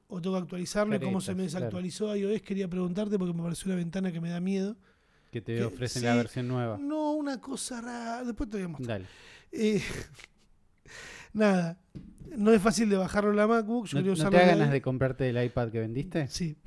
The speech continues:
Speaker 1: <laughs> No el que,
Speaker 2: Porque
Speaker 1: no.
Speaker 2: yo entré ahora a la pre-, a la, la página de Apple donde te venden el coso este y te lo muestran en el iPad y es re para iPad esto.
Speaker 1: Tengo una MacBook. Si me compro un iPad,
Speaker 2: No,
Speaker 1: soy
Speaker 2: está
Speaker 1: un
Speaker 2: bien, es
Speaker 1: forro
Speaker 2: al
Speaker 1: ya.
Speaker 2: pedo,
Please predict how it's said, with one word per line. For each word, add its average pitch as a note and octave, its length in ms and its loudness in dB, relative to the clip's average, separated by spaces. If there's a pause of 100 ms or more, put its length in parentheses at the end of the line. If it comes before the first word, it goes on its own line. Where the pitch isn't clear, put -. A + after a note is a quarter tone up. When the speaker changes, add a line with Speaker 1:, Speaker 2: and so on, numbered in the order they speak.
(180)
Speaker 1:
<laughs> - 300 -2
No A3+ 260 6
el C4+ 140 4
que, G3 80 -4
Speaker 2:
Porque A3+ 180 6
Speaker 1:
no. A#3 100 8
Speaker 2:
yo G#3 180 8 (300)
entré E3 440 8
ahora F3 340 12
a C3+ 60 6
la B2+ 160 2
pre-, C3+ 200 0
a C3 120 0
la, B2+ 180 2 (520)
la A#2 420 -2
página B2+ 460 0
de B2+ 40 4
Apple B2 180 0
donde A#2 240 0
te A#2 160 0
venden C3 440 4
el A#2 120 -2
coso C3+ 300 2
este D#3+ 420 6 (200)
y C3+ 100 -4
te C3+ 120 -2
lo B2 100 0
muestran D3+ 400 4
en A2 80 -4
el B2 80 2
iPad C#3 180 2
y A2+ 100 0
es A2 80 -4
re C3+ 160 0
para A#2+ 240 0
iPad G#2 280 -2
esto. - 220 -16 (360)
Speaker 1:
Tengo G3+ 220 -2
una F3+ 160 2
MacBook. D#3+ 360 0
Si D3 80 -4
me E3+ 100 -2
compro G3+ 220 2
un G3 100 2
iPad, G3 180 4
Speaker 2:
No, - 20 4
Speaker 1:
soy G3 140 2
Speaker 2:
está D#3+ 80 6
Speaker 1:
un D3+ 60 6
Speaker 2:
bien, C#3 140 2
es - 60 2
Speaker 1:
forro D3 220 2
Speaker 2:
al - 60 -2
Speaker 1:
ya. B2+ 60 2
Speaker 2:
pedo, A2 200 0